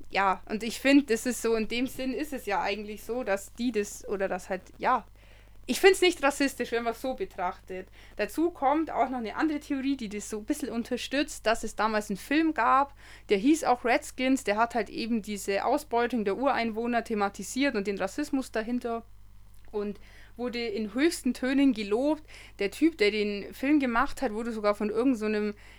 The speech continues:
äh, Indianerstamm als Ehrenstammmitglied berufen und sie sagen halt auch, weil der Film eben so gute Publicity bekommen hat,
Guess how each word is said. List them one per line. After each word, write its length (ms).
äh, 400
Indianerstamm 1000
als 260
Ehrenstammmitglied 2000
berufen 760
und 140
sie 180
sagen 340
halt 200
auch, 280
weil 140
der 120
Film 420
eben 220
so 120
gute 240
Publicity 680
bekommen 580
hat, 220